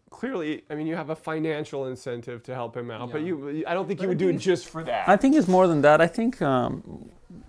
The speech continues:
Speaker 2: let me put it this way. I think we all have a Juan Pintagallos in our persona in a
Speaker 1: Okay.
Speaker 2: certain way. I'm
Speaker 1: Okay.
Speaker 2: sure you have someone
Speaker 1: Oh, yeah,
Speaker 2: like
Speaker 1: I've,
Speaker 2: that.
Speaker 1: I've often
Speaker 2: That's why I
Speaker 1: written in the
Speaker 2: protect
Speaker 1: form of
Speaker 2: that.
Speaker 1: personas,
Speaker 2: Yeah, that's
Speaker 1: yeah.
Speaker 2: why I, I kinda protect his time and space,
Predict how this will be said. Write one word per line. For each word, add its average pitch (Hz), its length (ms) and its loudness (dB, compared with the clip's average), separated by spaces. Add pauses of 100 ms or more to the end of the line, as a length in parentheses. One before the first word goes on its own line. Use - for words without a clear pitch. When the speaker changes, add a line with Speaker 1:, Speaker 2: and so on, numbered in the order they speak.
(220)
Speaker 2:
let 151 120 2
me 160 60 2
put 160 140 2
it 139 40 2
this 127 160 0
way. 139 160 4
I 151 40 4
think 220 180 0
we 175 160 8
all 156 120 6
have 147 260 0
a 120 80 0
Juan 135 280 -4
Pintagallos 117 800 -2
in 110 120 -8
our 107 500 -4 (920)
persona 110 640 -4
in 113 100 -6
a 123 40 -4
Speaker 1:
Okay. 117 80 -8
Speaker 2:
certain 113 320 -4
way. 104 240 -8 (280)
I'm 147 80 4
Speaker 1:
Okay. 160 100 0
Speaker 2:
sure 185 100 4
you 143 100 6
have 123 200 2
someone 113 580 -6 (280)
Speaker 1:
Oh, 208 140 12
yeah, 226 200 12
Speaker 2:
like 175 140 10
Speaker 1:
I've, - 60 -2
Speaker 2:
that. 196 60 0
Speaker 1:
I've 170 220 8
often 160 320 6
Speaker 2:
That's 202 140 10
why 196 120 10
I - 40 12
Speaker 1:
written 180 180 8
in 165 60 8
the 165 60 4
Speaker 2:
protect 170 100 10
Speaker 1:
form 175 120 8
of 147 60 10
Speaker 2:
that. 135 160 10
Speaker 1:
personas, 143 440 2
Speaker 2:
Yeah, 151 180 10
that's 170 220 6
Speaker 1:
yeah. 190 40 4
Speaker 2:
why 175 100 8
I, - 40 10
I 151 200 0 (160)
kinda 147 160 0
protect 127 420 -2
his - 180 -4
time 127 420 -4
and 117 140 -4
space, 131 420 -4